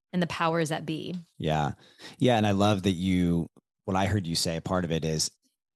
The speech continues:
Speaker 2: this being a way of living and a lifestyle of sorts, and it being inexplicably intertwined into who you are and how you show up in the world, just omnipresent. And there's kind of an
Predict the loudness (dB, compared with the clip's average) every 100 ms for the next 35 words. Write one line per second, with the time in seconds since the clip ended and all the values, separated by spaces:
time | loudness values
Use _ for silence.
0 | _ -2 0 0 0 2 2 2 0 -2
1 | -4 -4 0 4 4 2 -2 -2 -2 0
2 | -2 -2 0 0 0 0 0 0 0 -4
3 | -2 0 0 -2 -2 2 2 2 -2 0
4 | 0 0 0 -2 -2 -4 -4 -2 0 0
5 | 2 0 0 -2 -2 -2 0 -2 -6 -10
6 | 0 4 6 6 2 0 -2 -2 -2 -2
7 | -2 -2 -2 -2 -2 -2 -4 -6 -16 _
8 | 0 2 4 2 0 -2 0 -2 -4 -8
9 | -12 -12 -20 -20 _ 0 2 2 0 -4
10 | _ _ -6 -2 2 2 2